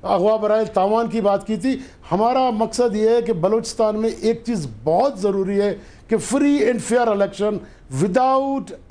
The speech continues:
any inter-, without any interference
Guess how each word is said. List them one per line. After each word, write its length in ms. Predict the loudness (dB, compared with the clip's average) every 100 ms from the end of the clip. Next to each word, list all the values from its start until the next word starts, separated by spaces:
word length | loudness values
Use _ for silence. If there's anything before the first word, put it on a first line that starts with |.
| 0
any 580 | 0 2 2 0 0 0
inter-, 440 | -2 0 0 0 -8 -20 -20 -20 -20 -20 -20 -20 -20 -20 -20 -20 -20 -20 -20 -20 -20 -20 -20 -20 -16 -2
without 440 | 0 2 2 0 -4
any 600 | -2 0 0 -2 0 -2
interference 880 | 0 0 0 -2 0 2 0 -2